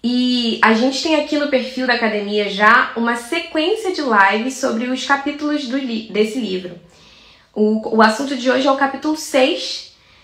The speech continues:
é, que é o capítulo sobre como trabalhar a narração com alunos mais velhos. Então, com alunos que não estão aí começando a sua vida formal escolar, mas já estão avançados, né? Então, como trazer essa abordagem,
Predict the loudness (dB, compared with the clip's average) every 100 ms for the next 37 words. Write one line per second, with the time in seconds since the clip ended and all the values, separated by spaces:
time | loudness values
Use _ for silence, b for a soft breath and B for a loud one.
0 | b 0 4 6 4 2 -2 2 4 6
1 | 6 4 2 0 0 2 -2 -2 -4 -6
2 | -4 -2 -2 -4 2 2 4 2 2 2
3 | 2 4 4 4 4 4 0 0 0 -2
4 | -6 -2 -2 -2 B B B B -4 2
5 | 4 4 2 0 2 2 0 0 2 2
6 | 0 -10 -18 -20 _ -10 -8 0 2 2
7 | 2 -2 -4 -2 0 0 0 2 0 0
8 | 0 2 0 -2 -2 2 4 4 2 -2
9 | -4 B B B -10 0 2 2 0 -2
10 | 0 -2 2 0 0 -2 0 0 -2 -4
11 | 0 -2 -2 0 0 2 0 -2 -4 -6
12 | -6 -10 -10 -10 -8 -8 -8 -2 0 0
13 | 2 2 2 0 -2 0 0 0 -2 -4
14 | -8